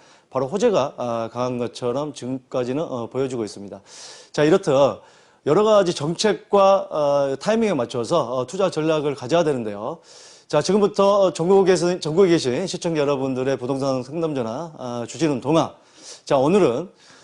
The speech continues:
바로, 어, 계속 지금, 어, 이번 정권에서, 어, 바로, 어, 핵심의, 에, 논란 중에 하나입니다. 바로,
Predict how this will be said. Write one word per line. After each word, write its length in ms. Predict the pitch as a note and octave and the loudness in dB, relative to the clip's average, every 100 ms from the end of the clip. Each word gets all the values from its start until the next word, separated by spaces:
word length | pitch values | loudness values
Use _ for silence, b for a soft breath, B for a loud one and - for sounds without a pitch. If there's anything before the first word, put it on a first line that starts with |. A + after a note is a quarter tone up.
| b b | b b
바로, 240 | D#3+ F#3 G#3 | 0 4 2
어, 420 | F3 F3+ E3+ D#3+ | 2 2 4 4
계속 260 | G#3 G#3+ | 2 2
지금, 460 | - F#3 F#3 A3 A3 - _ | 0 2 4 2 -4 -16 _
어, 340 | D#3 D3 D3+ D3 | -4 0 2 0
이번 600 | D3 D#3+ G#3 G#3+ G3+ F3+ _ F3+ | 0 0 2 2 0 -6 _ -14
정권에서, 960 | E3+ D#3+ D#3 F#3 F3+ D#3+ D3+ E3+ G3 G3 | -8 -4 0 2 2 2 0 0 0 0
어, 540 | D3 C#3 C3+ C3+ C3+ | -2 0 0 0 0
바로, 360 | C3 D3 C3 D3+ | 0 0 0 0
어, 140 | C#3+ C3+ | -2 -2
핵심의, 520 | C#3+ F3+ G#3 F3+ E3 - | -2 -4 -2 0 -2 -4
에, 200 | C3+ B2+ | -4 -2
논란 300 | C3+ E3+ F3+ | 0 0 0
중에 120 | C#3+ | -2
하나입니다. 500 | C#3+ G#3+ D3+ A2 G2 | -2 0 -2 -6 -6
바로, 460 | - D#3 C3+ F3 | -2 0 2 0